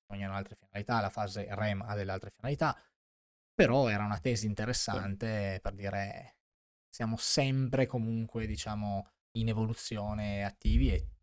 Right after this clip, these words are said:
Speaker 1: cerchiamo di cambiare." E questo, si parla di una finestra temporale molto breve, cioè
Speaker 2: Sì.
Speaker 1: nelle prime ore che tu, occhi chiusi, non usi più la vista, qualcuno cerca già di fotterti il posto, <laughs> cioè, e quindi era molto interessante.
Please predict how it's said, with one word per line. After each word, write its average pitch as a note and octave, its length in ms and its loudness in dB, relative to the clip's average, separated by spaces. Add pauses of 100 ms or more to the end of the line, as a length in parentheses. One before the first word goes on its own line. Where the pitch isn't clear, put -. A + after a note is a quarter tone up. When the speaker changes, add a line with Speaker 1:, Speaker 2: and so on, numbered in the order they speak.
(440)
Speaker 1:
cerchiamo A#2+ 540 -2
di G2+ 100 -6
cambiare." G2+ 500 -4
E - 20 -10
questo, - 300 -4 (420)
si - 100 -4
parla A2 160 2
di A#2+ 80 2
una G2 100 2
finestra G#2+ 300 -2
temporale G#2 400 0
molto A2 320 0
breve, G2 360 2
cioè G2 220 -4
Speaker 2:
Sì. - 80 -8 (280)
Speaker 1:
nelle G2 160 -6
prime A2 260 -2
ore G#2+ 220 -2
che - 100 -12
tu, A#2 180 -4 (260)
occhi A#2 260 -4
chiusi, A2+ 360 0 (460)
non G2+ 140 -2
usi A2+ 180 0
più - 100 -6
la G#2+ 80 0
vista, A2+ 480 -4 (680)
qualcuno A2 400 -4
cerca G#2 320 -6
già G2+ 120 -4
di G#2+ 80 -2
fotterti - 400 -6
il - 100 -6
posto, - 420 0
<laughs> - 320 -6
cioè, - 300 -6 (720)
e A2+ 140 -6
quindi G#2 180 0
era F#2+ 140 0
molto F#2+ 260 -2
interessante. F#2+ 560 -4